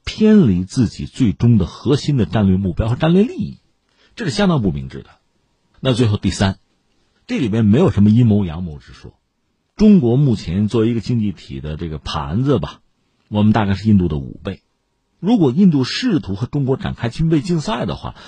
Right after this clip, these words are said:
那个后果是可想而知的。而以中印之间这个贸易额，包括这贸易额里面具体的这个份额你来看啊，如果印度希望通过打压中国的什么资本啊、产品啊、企业啊、服务啊，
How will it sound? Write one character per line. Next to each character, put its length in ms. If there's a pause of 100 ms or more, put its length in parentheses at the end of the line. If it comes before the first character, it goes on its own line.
(120)
那 100
个 60
后 160
果 160
是 80
可 100
想 140
而 120
知 200
的。 100 (540)
而 200
以 140
中 300
印 160
之 120
间 220
这 60
个 100
贸 240
易 160
额， 260
包 200
括 240
这 100
贸 220
易 80
额 100
里 100
面 140
具 160
体 160
的 120
这 60
个 80
份 300
额 180
你 80
来 200
看 180
啊， 220 (720)
如 180
果 100
印 240
度 140
希 180
望 160 (680)
通 160
过 80
打 240
压 120
中 220
国 100
的 140 (160)
什 80
么 80
资 240
本 220
啊、 120
产 280
品 260
啊、 100
企 220
业 300
啊、 60
服 200
务 240
啊， 140